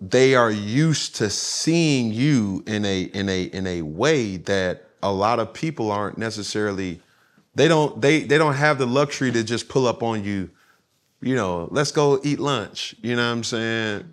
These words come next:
"No, no, no, I can't do that. I gotta go work out," or, "I gotta go spar, I gotta go,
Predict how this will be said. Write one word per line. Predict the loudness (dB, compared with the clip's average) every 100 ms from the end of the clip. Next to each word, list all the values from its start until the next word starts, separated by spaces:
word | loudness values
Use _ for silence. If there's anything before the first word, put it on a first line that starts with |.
| _
"No, | -4 -2 -2
no, | -4 -6
no, |
I | -6
can't | -6 -6 -6
do | -4
that. | -4
I | -4
gotta | -6 -6
go | -6
work | -6 -4
out," | -4 -4 -4
or, | -4
"I | -4
gotta | -4 -4
go | -6
spar, | -8 -4 -2 -2
I | -4
gotta | -6 -6
go, | -6 -6